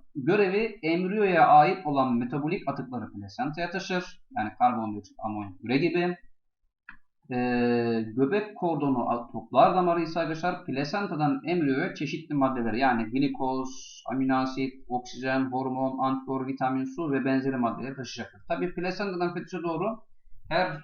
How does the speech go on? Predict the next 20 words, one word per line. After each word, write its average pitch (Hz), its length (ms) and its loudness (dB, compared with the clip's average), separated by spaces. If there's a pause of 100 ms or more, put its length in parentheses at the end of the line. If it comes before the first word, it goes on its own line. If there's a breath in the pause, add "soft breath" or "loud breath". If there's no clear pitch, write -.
e, 131 240 -4
şey 165 240 -4
geçemez. 151 360 -2
Mesela 139 340 -2
kan 143 200 4
hücreleri 120 440 0 (580)
olsun, 104 580 -10
kan 139 280 8
proteinleri 117 520 -4
olsun. 139 520 -6 (280)
Bunlar 147 260 2
arkadaşlar 113 580 -2 (640)
ne 143 100 2
yapamaz? 135 380 2 (240)
Geçemezler. 107 760 -4 (1000)
Evet, 151 120 0 (100)
burada 170 220 -2
da 160 40 -2
görüyorsunuz 139 480 0
plasentanın, 135 920 -4